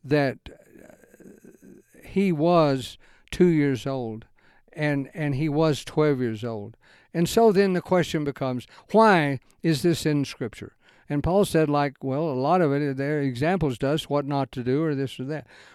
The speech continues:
Well, uh, this is here for some reason.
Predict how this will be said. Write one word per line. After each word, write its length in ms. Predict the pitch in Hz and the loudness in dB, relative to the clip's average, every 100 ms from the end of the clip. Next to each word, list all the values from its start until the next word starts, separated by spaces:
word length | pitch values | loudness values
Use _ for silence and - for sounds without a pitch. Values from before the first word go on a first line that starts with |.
| - | -6
Well, 380 | 180 226 226 - - | 0 0 0 -4 -16
uh, 80 | - - - - - _ - | -20 -20 -20 -20 -20 _ -20
this 400 | 156 139 196 - | -8 0 0 0
is 160 | 185 - | -4 2
here 200 | 220 202 | 4 4
for 200 | 165 147 | 4 0
some 300 | 190 240 233 | 0 2 2
reason. 500 | 135 107 113 127 | 0 -2 -6 -8